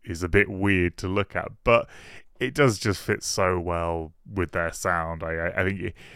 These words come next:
it totally works, and I guess it's interesting looking back at bands like this where this aesthetic was meant to be very sort of new and shocking at the time, but, um, has aged into being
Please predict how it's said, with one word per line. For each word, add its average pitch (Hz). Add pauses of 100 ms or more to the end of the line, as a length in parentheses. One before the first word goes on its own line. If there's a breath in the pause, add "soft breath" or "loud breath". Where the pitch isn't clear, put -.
(220 loud breath)
it 110
totally 95
works, 85
and 90 (460 loud breath)
I 110
guess 104
it's 107
interesting 95
looking 87
back 85
at -
bands 87
like 85
this 82
where 82
this 80
aesthetic 87
was 87
meant 85
to -
be 85
very 82 (160)
sort 87
of 87
new 87
and 82
shocking 90
at 85
the 98
time, 90
but, 85
um, 85 (400 loud breath)
has 92
aged 90
into 87
being 90